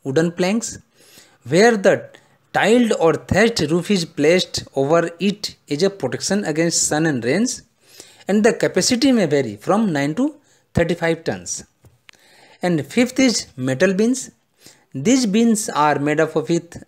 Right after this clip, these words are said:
steel, aluminum, R C C, and used for storage grains outside the house. These bins are fire and moisture proof. The bins have long durability and produced on commercial scale.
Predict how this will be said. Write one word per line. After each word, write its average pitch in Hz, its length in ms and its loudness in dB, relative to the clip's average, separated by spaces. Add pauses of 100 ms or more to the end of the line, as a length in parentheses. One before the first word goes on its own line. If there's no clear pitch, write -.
(100)
steel, 151 560 -2
aluminum, 151 720 -2 (420)
R 135 180 -2
C 143 180 -6
C, 143 420 -6 (640)
and 226 300 0 (460)
used 180 260 0
for 247 300 0 (140)
storage 151 480 0
grains 165 440 0
outside 135 440 0
the 233 120 0
house. 120 600 -8 (880)
These 226 280 0
bins 254 340 2
are 208 180 0
fire 156 340 2
and 226 140 2
moisture 147 400 0
proof. 262 360 -2 (720)
The 151 200 0
bins 220 500 4
have 170 340 0
long 156 400 2
durability 180 640 0
and 160 340 -2
produced 180 480 0
on 233 340 -2
commercial 160 540 0
scale. 104 380 -6